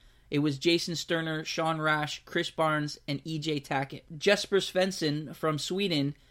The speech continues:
missed by only ten pins. He finished sixth place, only ten pins behind, uh, Tackett, which, which just tells you, make your spares.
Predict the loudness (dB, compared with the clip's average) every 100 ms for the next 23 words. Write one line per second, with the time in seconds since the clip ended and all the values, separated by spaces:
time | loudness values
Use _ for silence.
0 | -20 -8 0 0 4 4 4 2 -2 -2
1 | -2 0 0 0 -2 -2 0 0 0 0
2 | -2 2 2 2 -2 -18 -12 -2 0 0
3 | 2 0 2 -2 0 0 4 4 2 -2
4 | -10 _ -20 -4 -2 4 6 6 4 -2
5 | -2 -4 -6 -4 -2 4 6 6 2 -2
6 | -14 _ _ _ _ _ _ _ _ 0
7 | 2 2 2 6 6 4